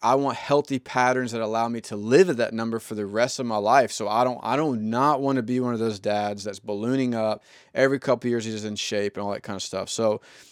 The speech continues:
if you've heard me talk about anything, you know I'm very principled. You know I have a lot of philosophies, and one of my philosophies is that our culture will reward you for being the person that, you know,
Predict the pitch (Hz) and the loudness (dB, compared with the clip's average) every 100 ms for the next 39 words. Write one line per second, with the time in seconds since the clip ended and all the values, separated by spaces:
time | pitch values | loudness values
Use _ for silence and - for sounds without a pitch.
0 | _ - 98 139 139 123 131 120 113 110 | _ -18 -2 2 4 2 0 0 2 0
1 | 120 120 117 107 104 117 127 113 117 113 | 0 -2 -2 -2 -2 0 0 0 0 0
2 | - 113 113 107 113 104 101 113 120 117 | -4 -8 -8 -8 -6 -6 -4 0 0 0
3 | 107 107 104 - 107 104 - 104 110 95 | 0 -2 -2 -2 0 0 -2 -8 -10 -10
4 | 104 107 127 127 117 - 107 117 117 107 | -6 -2 0 0 -2 0 4 4 2 -6
5 | 107 95 107 101 101 - 101 - 156 165 | -10 -6 -6 0 0 0 -4 4 4 4
6 | 127 117 110 104 107 143 147 110 107 107 | -2 0 0 0 6 6 6 2 -4 -4
7 | - 143 147 120 107 104 - _ - 147 | 0 4 6 6 4 0 -10 _ 2 4
8 | 147 127 120 117 117 113 107 107 107 - | 4 0 -2 -2 -6 -8 -2 0 0 -2
9 | 110 107 95 92 | -6 -4 -4 -6